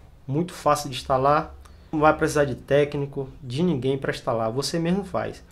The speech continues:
Eu vou passar todas as ilustrações, vou fa-, vou fazer a instalação na prática. Então fique até o final aí, que o vídeo tá bem legal. Bem fácil mesmo, vou fazer na prática, bem legal aí. Detalhe por detalhes, pode acompanhar aí, viu, direitinho.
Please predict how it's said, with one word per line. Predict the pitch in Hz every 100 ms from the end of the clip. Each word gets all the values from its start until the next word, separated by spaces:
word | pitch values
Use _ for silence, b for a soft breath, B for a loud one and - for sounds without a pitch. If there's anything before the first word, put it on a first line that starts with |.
| b b - -
Eu | 123
vou | 120 156
passar | 165 - 156
todas | 185 185 160
as | 160 156
ilustrações, | 156 151 160 - 143 - 139 151 165 165
vou | - 139
fa-, | - 143
vou | 156
fazer | 170 165
a | 165
instalação | - 156 - 160
na | 175
prática. | 180 - 131 147 151 - 170 - B B
Então | - 147
fique | - - 202 185
até | 196
o |
final | 185 185 151 143
aí, | 131 143 - B B B -
que | 147
o |
vídeo | 127 156 160
tá | 147
bem | 147
legal. | 180 117 113 107 - B B - - -
Bem | 202
fácil | 220 - 160 175 165
mesmo, | 123 117
vou | 131 139 -
fazer | - 135 170
na | 185
prática, | - 139 151 -
bem | 139 180
legal | 196 143 135
aí. | 120 - - B B
Detalhe | 131 135 - 175
por | 175 170
detalhes, | 147 127 131 147 156 - -
pode | - 156
acompanhar | 180 180 180 151
aí, | 117 117
viu, | 123
direitinho. | 147 185 - 110